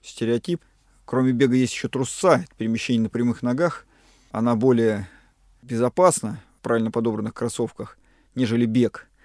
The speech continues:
И, э, соответственно, трусу можно дополнять. Это не единственное должен быть, э, средство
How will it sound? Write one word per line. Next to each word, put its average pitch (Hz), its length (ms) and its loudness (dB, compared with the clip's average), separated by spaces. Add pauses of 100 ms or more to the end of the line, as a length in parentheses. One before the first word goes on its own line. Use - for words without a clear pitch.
(380)
И, 113 360 -2
э, 92 1040 -6
соответственно, 120 540 -4
трусу 131 360 -4
можно 120 340 0
дополнять. 131 580 0
Это 120 160 -4
не 131 140 0
единственное 131 420 -2
должен 117 480 -4
быть, 110 200 -4
э, 113 840 -4
средство 151 640 -4